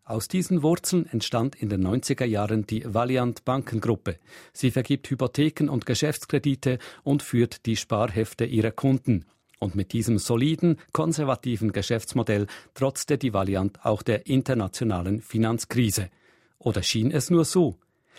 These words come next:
Jedenfalls blieb ihr Aktienkurs auch im Herbst zweitausendzehn auf konstant hohem Niveau, als ringsum alle Bankaktien tauchten. Dann aber, innerhalb weniger Tage,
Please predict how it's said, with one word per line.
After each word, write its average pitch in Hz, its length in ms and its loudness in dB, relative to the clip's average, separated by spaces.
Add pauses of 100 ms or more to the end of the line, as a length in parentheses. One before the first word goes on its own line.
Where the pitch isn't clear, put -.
(140)
Jedenfalls 143 560 2
blieb 101 200 -4
ihr 107 240 -2
Aktienkurs 123 680 0 (220)
auch 123 200 0
im 107 100 2
Herbst 117 340 -2
zweitausendzehn 120 840 0
auf 113 220 0
konstant 123 580 0 (120)
hohem 139 320 4
Niveau, 113 360 2 (220)
als 101 280 -2
ringsum 113 460 0
alle 127 300 0
Bankaktien - 960 -2
tauchten. 95 540 -2 (600)
Dann 113 200 2
aber, 170 280 0
innerhalb 110 320 0
weniger 110 320 2
Tage, 123 380 0